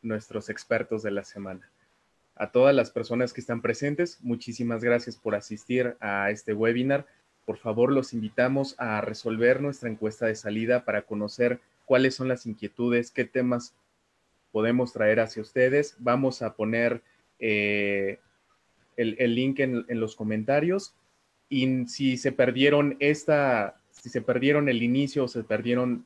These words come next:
esta, este webinar, les recordamos que tenemos un canal de YouTube,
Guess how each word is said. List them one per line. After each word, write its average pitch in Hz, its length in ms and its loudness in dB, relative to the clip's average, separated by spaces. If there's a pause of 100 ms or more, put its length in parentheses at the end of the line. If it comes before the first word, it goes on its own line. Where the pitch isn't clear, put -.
esta, 120 880 0
este 123 240 -6
webinar, 143 520 2 (420)
les 110 580 -2 (580)
recordamos 147 600 4
que 131 100 -2
tenemos 127 420 0
un 120 80 -6
canal 120 300 2
de 110 100 -2
YouTube, 151 400 -2